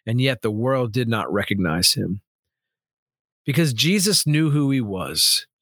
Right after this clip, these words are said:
that in that moment that he's glorified and he revealed God by revealing his love by serving others. It's crazy to think that the hands that calmed storms, the hands that multiplied,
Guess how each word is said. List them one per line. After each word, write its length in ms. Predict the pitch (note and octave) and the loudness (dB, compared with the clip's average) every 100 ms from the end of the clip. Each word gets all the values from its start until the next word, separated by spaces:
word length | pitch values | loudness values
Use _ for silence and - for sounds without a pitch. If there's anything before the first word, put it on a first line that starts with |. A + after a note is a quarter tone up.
| _ _ | _ _
that 120 | - C#3+ | -2 0
in 120 | F3+ | 2
that 180 | G3+ E3+ | 2 2
moment 380 | D#3+ F3 D#3+ | 2 2 0
that 160 | D3 C3+ | 0 0
he's 160 | C#3 B2 | 0 -2
glorified 880 | A2+ C3 D3 E3 - C3+ A2+ A2+ | -2 0 0 0 -2 -2 0 0
and 100 | A#2 | -2
he 140 | A2+ C#3 | 0 0
revealed 640 | C3 B2+ A2 D3+ F3 E3+ | 0 -2 -2 0 0 0
God 560 | C3+ A2+ G#2 F#2 G2+ A2 | -2 -2 0 -2 -2 -2
by 140 | C3 | -2
revealing 720 | C3+ C3+ B2 A2 C3+ D3 D#3 | 0 -2 -2 -2 0 0 0
his 220 | C3 C#3 A#2 | 0 0 0
love 600 | A2+ A2+ A2 G#2+ F#2+ - - - - - | -2 0 0 -2 -4 -10 -14 -16 -12 -4
by 100 | A2+ | 0
serving 760 | - - A#2 A2 A2+ G#2+ G#2 - - | 0 0 0 0 -2 -2 -4 -6 -4
others. 680 | F#2 - - G2 - - - _ _ _ _ _ _ _ - - - - - | -2 -2 -4 0 0 -2 -6 _ _ _ _ _ _ _ -10 -8 -8 -10 -4
It's 140 | D#3+ - | -4 -2
crazy 420 | - G3+ G#3+ G#3 | 0 2 2 2
to 100 | F3+ | 0
think 280 | - F3 D#3+ | 0 0 0
that 100 | D3 | -2
the 80 | |
hands 420 | C#3+ - E3+ F3+ C#3+ | -2 2 2 2 0
that 140 | F3 | -2
calmed 380 | - - D3 C#3+ | -2 -2 0 2
storms, 640 | - - C3+ C3+ B2+ A#2+ G#2 | 0 0 0 2 0 0 0
the 140 | C3 | 0
hands 380 | G#2 D#3+ E3+ D3 | 2 0 2 0
that 140 | D#3+ | 0
multiplied, 840 | C#3+ C#3 - C#3+ C3 B2+ A#2 G2+ | 0 -2 -2 -4 0 -2 -2 -6